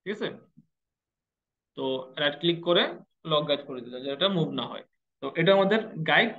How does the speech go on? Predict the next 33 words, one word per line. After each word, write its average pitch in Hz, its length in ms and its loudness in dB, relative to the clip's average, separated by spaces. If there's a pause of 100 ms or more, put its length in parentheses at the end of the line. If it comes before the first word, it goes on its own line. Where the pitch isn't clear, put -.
(120)
এই 170 120 4
গাইডের 170 280 2
বাইরে 175 180 4
আমরা 208 140 -4
normally 160 260 -2
আমরা 233 200 -6
লিখবো 160 280 -8
না। - 60 -20 (500)
হ্যাঁ, 135 200 -4
কিছু 180 240 -2
লেখা 226 200 4 (100)
আছে 220 180 -2
যেগুলো 220 280 2
লিখতে 196 260 0
হয়, 123 180 -4
যেমন 147 220 -4
হচ্ছে 147 160 -6 (120)
নিচে 156 200 -8 (120)
ফুটারের 160 440 -4
দিকে 151 200 -8
আমরা 151 200 -6
যখন, 147 200 -4 (460)
আহ, 131 180 2
অ্যাড্রেস, 143 340 2
ট্যাড্রেস, 147 280 -10
হাবি 139 180 -2
জাবি 156 200 -2
লিখে, 180 200 -2
তখন 175 200 2
একটু 175 160 -2
নামতে 135 260 -4
হয়। - 80 -20 (2250)
ওকে, - 140 -4